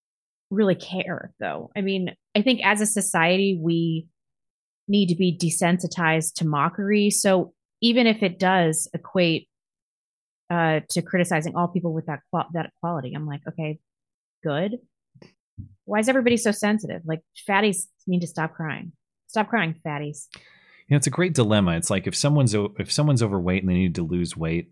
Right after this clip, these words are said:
Speaker 2: uh, should they, should they cycle? No?
Speaker 1: Yes.
Speaker 2: Yes? No?
Speaker 1: Well,
Speaker 2: What, I mean,
Speaker 1: you,
Speaker 2: what's
Speaker 1: you
Speaker 2: worse?
Speaker 1: kill, kill the fat cyclists, then you're killing fat people and
Speaker 2: <laughs>
Speaker 1: cyclists.
Speaker 2: Uh,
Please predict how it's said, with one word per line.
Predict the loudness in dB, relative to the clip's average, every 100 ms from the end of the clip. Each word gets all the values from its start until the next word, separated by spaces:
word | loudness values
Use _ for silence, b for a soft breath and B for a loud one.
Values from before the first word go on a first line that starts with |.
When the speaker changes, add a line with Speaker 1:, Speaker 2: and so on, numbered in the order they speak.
| -8
Speaker 2:
uh, | -8 -6 -6
should | -2 0 2
they, | 2 2 0 -6
should | -4 -2 0
they | 0
cycle? | 0 -2 -2 -6 -8 _ _ _ _ _ _ _ _ _ _ _ _ _ _ _ _ _ _ _ _ _ _ _ _ _ _ _ _ _ _ _ 2
No? | 2
Speaker 1:
Yes. | 2 -2 -4
Speaker 2:
Yes? | 0 2 2 0
No? | 4 4
Speaker 1:
Well, | 6
Speaker 2:
What, | 4
I | 6
mean, | 6
Speaker 1:
you, | 6
Speaker 2:
what's | 4
Speaker 1:
you | 4
Speaker 2:
worse? | 4
Speaker 1:
kill, | 6 6 4
kill | 0 4 4 6
the | 4
fat | 4 2 2
cyclists, | 4 4 2 2 0 2
then | 2 2
you're | 2
killing | 0 0 -2
fat | -4 0
people | 0 0 -2
and | 0 -2
Speaker 2:
<laughs> |
Speaker 1:
cyclists. | -2 -6 -10 -14 -18 -12 -2
Speaker 2:
Uh, | 2 4 4